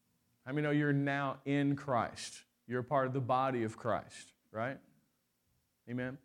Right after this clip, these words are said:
And so now you have this place of safety and this place of promise in the midst of the storm that's being, that, that it's unleashed in the world. And your call to be fruitful during this time is not just a call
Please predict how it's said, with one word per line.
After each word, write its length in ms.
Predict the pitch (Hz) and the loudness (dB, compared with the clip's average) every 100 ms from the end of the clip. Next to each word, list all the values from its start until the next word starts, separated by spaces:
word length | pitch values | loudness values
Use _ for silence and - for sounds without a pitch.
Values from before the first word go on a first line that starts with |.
| _ _ _ _ | _ _ _ _
And 120 | 135 143 | -2 2
so 140 | 165 | 4
now 680 | 156 185 214 160 139 156 170 - _ _ | 4 6 6 6 6 4 0 -14 _ _
you 160 | 135 160 | 4 6
have 240 | 170 170 | 8 8
this 180 | 143 143 | 6 2
place 380 | - 165 170 139 | 4 6 6 2
of 120 | 113 | -2
safety 800 | - 175 196 208 - 110 113 143 - - _ _ | 0 4 4 4 2 2 2 0 -6 -20 _ _
and 120 | 127 | 0
this 120 | 147 143 | 2 2
place 340 | 160 151 147 | 4 4 2
of 120 | 120 | -4
promise 920 | - 160 190 196 117 110 120 - - - _ _ _ - | 0 4 4 4 2 0 -4 -8 -12 -16 _ _ _ -4
in 120 | 135 | 0
the 80 | 139 | 4
midst 280 | 156 185 156 | 4 4 2
of 80 | |
the 80 | 123 | 0
storm 520 | 120 - 170 190 156 | -2 0 2 4 4
that's 160 | 135 131 | 2 0
being, 380 | 127 131 127 120 | -2 0 0 -2
that, 220 | 123 120 120 | 0 0 0
that 160 | 123 | 0
it's 200 | 120 117 - | 0 -2 -2
unleashed 580 | 156 165 151 175 170 156 | 0 2 4 4 4 2
in 100 | 139 | 2
the 80 | |
world. 640 | 117 120 185 180 104 101 120 - _ _ _ _ - | 2 4 6 6 4 0 -4 -14 _ _ _ _ -4
And 520 | 143 139 131 123 113 | -2 0 -2 -2 0
your 200 | 143 180 | 4 4
call 680 | - - 175 214 127 117 123 | 2 6 8 8 6 4 2
to 120 | 151 | 0
be 160 | 127 113 | 0 0
fruitful 580 | - 165 214 202 139 | 0 2 2 0 -2
during 320 | 120 135 131 127 | 0 0 -2 -2
this 180 | 110 | -4
time 400 | 113 165 190 156 | -4 -4 -2 -2
is 140 | 123 113 | -4 -4
not 300 | 131 156 170 | -6 -4 -2
just 220 | 151 147 | -4 -2
a 80 | 120 | -6
call 640 | - 131 143 131 113 113 | -2 2 4 4 2 -2